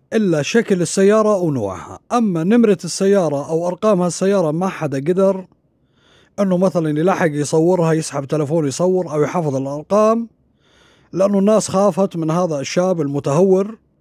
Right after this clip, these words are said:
المهم، السيارة ضاعت بين هالسيارات واختفت، وما حدا قدر يعرف أرقام السيارة.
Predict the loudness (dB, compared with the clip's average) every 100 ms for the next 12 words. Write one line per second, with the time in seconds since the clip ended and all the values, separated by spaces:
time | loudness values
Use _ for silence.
0 | _ 2 4 4 4 4 4 0 4 4
1 | 4 4 2 2 2 0 2 2 2 -2
2 | -2 0 2 0 2 -2 0 -2 0 0
3 | 0 0 0 -2 0 2 2 0 0 0
4 | 0 0 -2 -6 -2 0 0 -2 -4 -4
5 | -6 -10